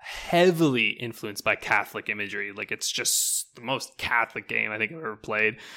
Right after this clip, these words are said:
Um, and my only gripe that I'll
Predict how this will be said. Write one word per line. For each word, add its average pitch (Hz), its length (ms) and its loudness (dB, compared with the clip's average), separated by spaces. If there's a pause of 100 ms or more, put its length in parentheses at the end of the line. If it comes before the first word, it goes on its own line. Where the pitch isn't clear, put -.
(320)
Um, 104 600 0 (720)
and 117 500 4 (680)
my 131 200 4
only 185 240 10
gripe 127 360 6
that 110 120 6
I'll 110 60 8